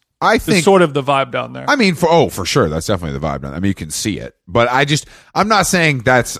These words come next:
Speaker 1: I, I'm not, I could never do it. I just think that when you think about what you do on a daily basis
Speaker 2: Mm-hmm.
Speaker 1: at this point in L A,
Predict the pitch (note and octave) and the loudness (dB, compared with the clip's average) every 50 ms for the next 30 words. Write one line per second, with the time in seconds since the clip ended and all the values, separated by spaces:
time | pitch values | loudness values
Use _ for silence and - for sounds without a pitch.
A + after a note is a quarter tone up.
0 | - A2+ B2+ C3+ A#2+ A#2+ C3 D3+ D#3+ D3+ C3+ A2+ G2 F#2+ _ _ _ _ - G#2+ | 0 2 2 2 2 2 0 0 0 2 2 2 0 -2 _ _ _ _ -2 0
1 | A#2 B2 A#2 _ _ _ - - B2+ G2 A#2 A#2+ A#2 G2+ G2 F2 E2 E2+ G#2 G2 | 0 0 -2 _ _ _ -4 -4 -2 0 2 0 0 0 -2 -6 -2 0 0 0
2 | F2 D#2 D#2 D2+ - - G2+ A2 G#2+ A2+ A2 - - C3 A#2+ A#2 - A#2 G#2+ G#2 | 0 -2 -6 -8 -6 -2 -2 -2 -2 -2 -6 -6 -4 -4 -6 -4 -4 -4 -4 -4
3 | G2+ F#2+ F2+ - - B2 - B2 A2+ G#2+ G2 F#2+ G#2 G2 F#2+ F#2 F2+ E2+ F2 F#2+ | -4 -6 -4 -4 -4 -4 -2 -2 -2 0 0 0 -2 -2 -4 -6 -6 -4 0 0
4 | G2+ G#2 G#2+ G2+ F2+ E2+ E2 F2+ F#2 F#2 F2+ F#2 F2 D#2 F2 F#2 F#2+ - - B2+ | 2 2 2 0 -2 -4 -4 -4 -4 -2 -2 -2 -2 -2 -4 -6 -4 -4 -4 -4
5 | C#3 D3 - - - - _ _ _ - C#3+ C#3+ D3 C#3 C#3 A3 G#3+ F#2+ F2 G2 | -4 -6 -8 -12 -14 -18 _ _ _ -18 -14 -14 -8 -2 0 0 0 0 0 0
6 | A2+ - - - - C3+ C3+ C#3 C#3 - A2 A2 G#2+ A2 G2+ G#2 G#2 G2+ F#2+ F#2 | 0 0 -2 -4 -4 -2 -2 -2 -4 -4 -6 -8 -8 -4 -2 -2 0 0 2 0
7 | F#2+ A2 B2 D3 D#3+ E3 | 0 0 0 -2 -4 -6